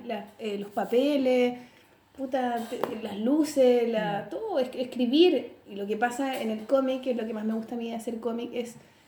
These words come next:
Speaker 1: lo que, que está el dibujo y que está el texto y que además están ellos dos juntos y que es como una tercera cosa que es como ya,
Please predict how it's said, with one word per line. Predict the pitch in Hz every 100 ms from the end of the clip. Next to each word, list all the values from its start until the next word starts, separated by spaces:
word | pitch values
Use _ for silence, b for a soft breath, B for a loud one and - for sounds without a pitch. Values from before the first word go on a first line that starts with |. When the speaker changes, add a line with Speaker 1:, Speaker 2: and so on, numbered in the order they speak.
| b _ _
Speaker 1:
lo | 208 208 202
que, | 214
que | 196
está | 202 -
el | 220
dibujo | 226 262 339 - 294 294 320
y | 247
que |
está | 226 - 240 247 247 226
el | 208
texto | - 339 339 - 220 220
y | 220 202
que | 214
además | 196 208 302 311
están | 302 330 320 320
ellos | 277 294 277
dos | 285
juntos | - 320 320 320
y |
que | 269
es | 254
como | 269
una | 254
tercera | 240 214 - 285
cosa | 285 294 302
que | 269
es |
como | 262 254
ya, | 254 262 254 240 226